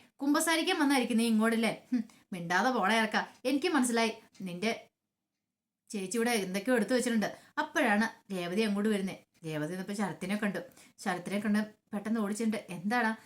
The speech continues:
എന്താ മോനെ നീ വന്നേന്ന്?" ചോദിക്കാം. "അല്ല ചേച്ചി, ഞാന്," "എന്താ നീ കാര്യം പറ."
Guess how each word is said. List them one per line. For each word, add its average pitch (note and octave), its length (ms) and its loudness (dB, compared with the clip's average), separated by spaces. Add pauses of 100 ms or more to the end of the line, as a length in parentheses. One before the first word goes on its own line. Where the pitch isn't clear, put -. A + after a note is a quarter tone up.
(180)
എന്താ E4 180 0
മോനെ D4 160 4
നീ C#4 120 4
വന്നേന്ന്?" A#3+ 380 4
ചോദിക്കാം. A3 300 2 (540)
"അല്ല F#3 200 -8
ചേച്ചി, G#3 240 -4
ഞാന്," G#3 400 0 (540)
"എന്താ F#3+ 220 -2
നീ B3 140 4
കാര്യം B3 380 2
പറ." A#3+ 120 4